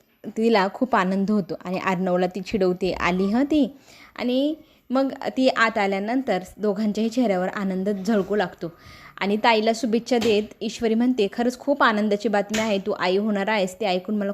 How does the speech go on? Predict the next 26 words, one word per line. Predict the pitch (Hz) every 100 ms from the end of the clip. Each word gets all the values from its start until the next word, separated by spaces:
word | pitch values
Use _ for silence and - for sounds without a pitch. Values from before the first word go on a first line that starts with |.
| -
खूप | 277 269
आनंद | 202 185 185
झाला | 202 233 214 190 - - - - - -
आणि | - 233 220 247 277 - _ 262
तुझ्या | 240 254 254
सगळ्या | 254 233 190 208 262
इच्छा, | 254 233 254 226
सगळे | 220 254 175 185 226
डोहाळे | 247 220 233 196 208
मी | 233
पूर्ण | 214 226 185
करणार." | 196 185 165 156 - -
त्यावेळेला | 180 180 175
तीही | 180 208 190 220
म्हणते, | 240 233 208 190 - - -
"तुलाही | 247 247 262
खूप | - 302 -
शुभेच्छा, | 269 233 226 226
तुझं | 208 220 226
नवीन | 220 233 214 233 254 - - -
क्लाउड | 240 320 330
किचन | 294 277
सुरू | 269 285 277
होतंय | 277 226 214
म्हटल्यावरती | 247 226 214 190 185 196
मला | 196 180 175